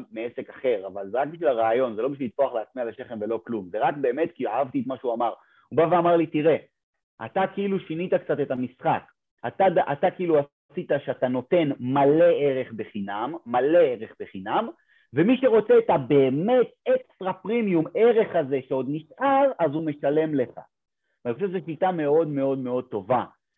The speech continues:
בתור התחלה להגיד, "אני מאלף כלבים, אני אינסטלטור, אני, אה, טכנאי של, אה, דודי שמש,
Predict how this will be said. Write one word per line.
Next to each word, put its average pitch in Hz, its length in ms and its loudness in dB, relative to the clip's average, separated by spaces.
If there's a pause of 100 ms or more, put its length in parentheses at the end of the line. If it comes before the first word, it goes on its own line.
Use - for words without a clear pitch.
(160)
בתור 226 300 2
התחלה 202 320 2
להגיד, 185 420 0 (500)
"אני 165 220 0
מאלף 165 360 2
כלבים, 208 500 0
אני 127 120 -4 (120)
אינסטלטור, 170 800 -2
אני, 147 440 -4
אה, 127 100 -8
טכנאי 160 500 -4
של, 139 180 -2
אה, 117 120 0
דודי 117 280 0
שמש, 247 360 -2